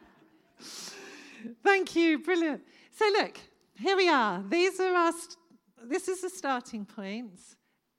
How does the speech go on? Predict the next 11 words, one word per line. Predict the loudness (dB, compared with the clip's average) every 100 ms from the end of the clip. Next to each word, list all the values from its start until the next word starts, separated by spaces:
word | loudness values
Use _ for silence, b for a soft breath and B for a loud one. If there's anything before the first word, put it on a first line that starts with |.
| _
is | -6 -6 -6 -14
just | -12 -10 -8
naming | -6 -4 -6 -6 -6 -6 -8 -10 _
what's, | -12 -4 -4 -4 -8 -8 -12
what | -4 -2 -2
you've | -4
been | -4 -4
facing. | -4 -4 -6 -8 -12 -16 -18 B B B B B
So | -12 -6
you | -4
see, | -6 -6 -8